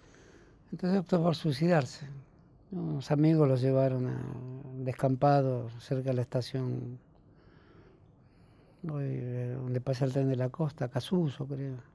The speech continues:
Fue un hecho que me impresionó mucho a mí, ¿no? Era una persona de gran calidad en él. Bueno, este, hoy diríamos un gran cuadro, expresión que no me gusta, pero era una persona de gran calidad y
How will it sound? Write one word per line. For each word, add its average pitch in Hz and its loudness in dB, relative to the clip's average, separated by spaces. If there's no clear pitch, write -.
Fue 202 -6
un 196 0
hecho 180 2
que 165 6
me 151 8
impresionó 147 2
mucho 156 6
a 127 0
mí, 123 -2
¿no? 147 -6
Era 165 -4
una 147 -4
persona 160 0
de 156 6
gran 156 8
calidad 147 6
en 131 0
él. 131 -8
Bueno, 131 -4
este, 135 -4
hoy 160 4
diríamos 143 6
un 143 2
gran 151 6
cuadro, 143 12
expresión 147 0
que 143 2
no 139 2
me 139 4
gusta, 143 2
pero 139 -4
era 156 0
una 156 -2
persona 156 -4
de 147 -2
gran 175 0
calidad 175 2
y 131 -4